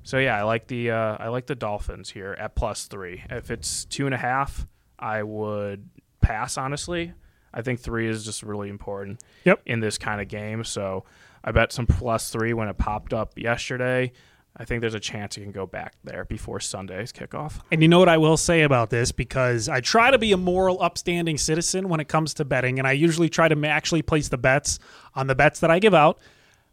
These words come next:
Speaker 2: I'm going to say this now. I will not be placing a bet on Dolphins plus three. I think it's the right move, but I have Dolphins team win total under nine and a half.
Speaker 1: That's right.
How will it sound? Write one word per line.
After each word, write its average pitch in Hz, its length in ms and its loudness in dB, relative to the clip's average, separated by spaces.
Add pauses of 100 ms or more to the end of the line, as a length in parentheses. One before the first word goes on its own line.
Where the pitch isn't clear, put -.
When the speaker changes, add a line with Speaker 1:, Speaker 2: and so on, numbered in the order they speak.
(280)
Speaker 2:
I'm 180 180 6
going 220 140 6
to 226 40 4
say 233 160 8
this 247 200 4
now. 208 280 8
I 180 200 4
will 175 160 6
not 160 400 2
be 214 100 0
placing 196 460 2
a 180 40 4
bet 160 320 4
on 156 160 -2
Dolphins 143 440 4
plus - 300 0
three. 120 260 2
I 113 80 2
think 185 200 2
it's 202 120 -2
the 214 100 6
right 196 240 8
move, 170 300 6 (140)
but 202 340 6 (500)
I 165 240 4
have 160 640 4
Dolphins 175 720 6
team 262 360 4
win 233 300 6
total 175 460 6
under 175 540 4 (420)
nine 175 320 6
and 160 100 6
a 139 80 6
half. 107 380 0
Speaker 1:
That's - 140 -16
right. 104 280 -10